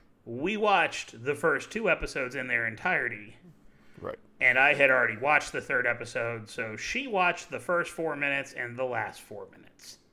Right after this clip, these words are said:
Speaker 2: <laughs> That's pretty, that's pretty much, that's pretty much how I read books sometimes, is, like, <laughs> read the first page and then the last page of each chapter, and I'm like,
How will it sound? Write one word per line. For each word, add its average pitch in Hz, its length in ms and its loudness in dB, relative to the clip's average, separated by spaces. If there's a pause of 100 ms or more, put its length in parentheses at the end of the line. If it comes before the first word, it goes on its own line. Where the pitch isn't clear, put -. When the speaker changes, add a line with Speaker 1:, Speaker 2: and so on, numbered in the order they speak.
(460)
Speaker 2:
<laughs> - 1300 -8 (1120)
That's 135 220 6
pretty, 120 380 4
that's 113 200 6
pretty 117 200 0
much, 107 720 0 (400)
that's - 180 2
pretty 202 160 2
much 190 160 2
how 165 80 6
I 151 60 6
read 107 360 0
books - 480 -2
sometimes, 139 720 -2
is, 104 180 -4
like, 113 400 2 (840)
<laughs> - 500 10
read 123 340 0
the 123 60 0
first - 500 0 (840)
page 131 600 4
and 120 120 2
then 107 120 4
the 95 60 -4
last 98 300 0
page 113 300 2
of 101 100 -2
each 110 180 -4
chapter, 113 320 2
and 117 100 -2
I'm 113 60 -6
like, 120 200 -4